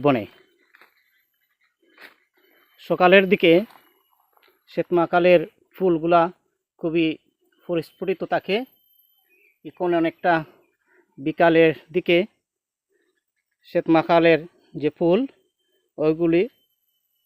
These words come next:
আস্তে আস্তে মজে যায়। এখন মজে গেছে প্রায়, তবু আমি আপনাদেরকে দেখাচ্ছি।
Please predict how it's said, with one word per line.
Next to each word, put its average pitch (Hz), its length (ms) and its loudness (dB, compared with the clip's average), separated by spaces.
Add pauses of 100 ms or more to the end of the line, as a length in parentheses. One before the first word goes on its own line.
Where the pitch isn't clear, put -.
(120)
আস্তে - 260 -10 (100)
আস্তে - 160 -10 (160)
মজে 143 380 -2
যায়। 120 180 -2 (1160)
এখন 165 320 -4 (760)
মজে 151 320 -4
গেছে 139 260 -10 (1200)
প্রায়, 113 200 -8 (1300)
তবু 156 140 -8 (100)
আমি 175 200 0
আপনাদেরকে 165 480 -6
দেখাচ্ছি। 165 400 -12